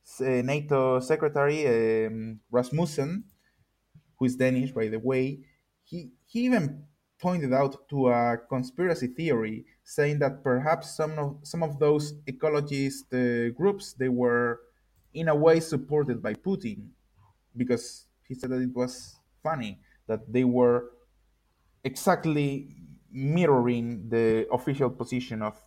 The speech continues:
Russia and the, the interest of Russia. The, probably this guy, uh, the, disguising them as, uh,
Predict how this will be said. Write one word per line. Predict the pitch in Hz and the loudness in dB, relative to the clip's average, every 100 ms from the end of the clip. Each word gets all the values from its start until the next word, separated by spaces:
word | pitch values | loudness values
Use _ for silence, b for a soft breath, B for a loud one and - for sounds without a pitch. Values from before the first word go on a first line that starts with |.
| - | -2
Russia | 151 - 107 107 | 0 0 -4 -4
and | 107 110 | -4 -2
the, | 107 107 107 | -2 0 -2
the | 110 - | -4 -4
interest | 160 143 113 - | -6 -4 -6 -6
of | 104 | -4
Russia. | 147 165 107 - _ _ _ _ _ _ _ _ _ _ _ | -2 -2 -10 -14 _ _ _ _ _ _ _ _ _ _ _
The, | 120 120 107 | -6 -6 -4
probably | - 131 127 | 0 2 2
this | 123 120 - | 0 -2 0
guy, | 127 123 | 2 2
uh, | 113 110 107 107 104 | 0 -2 -2 -4 -8
the, | 107 104 104 104 | -8 -8 -8 -8
disguising | 113 117 135 156 123 107 | -8 0 2 2 -4 -6
them | 107 107 | -6 -6
as, | 110 - - | -8 -12 -12
uh, | 104 104 101 104 101 101 101 | -6 -4 -4 -6 -6 -8 -10